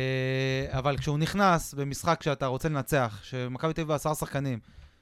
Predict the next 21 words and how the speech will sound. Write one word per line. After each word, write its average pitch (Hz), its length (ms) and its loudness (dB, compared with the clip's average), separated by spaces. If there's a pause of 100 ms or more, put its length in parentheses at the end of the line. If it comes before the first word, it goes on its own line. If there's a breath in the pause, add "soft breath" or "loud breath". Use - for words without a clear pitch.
(220 soft breath)
ועוד 127 240 2
פעם 185 200 2
הוא 151 60 -2
עושה 151 140 -2
את - 100 -6
השטות 151 360 -2
הזאת 156 120 2
של, 120 460 -8
עם 127 120 -6
השטויות 131 480 -4
האלה, 151 120 0
שבמקום 127 340 -2
להכניס 165 220 -4
כדור, 147 340 -4
לבעוט 131 420 -6 (340)
פצצה 165 320 -4
ליציאה 160 520 2
מארבעים 127 840 -2
מטר, 165 220 -4
נו 120 100 -10
די, 131 180 -4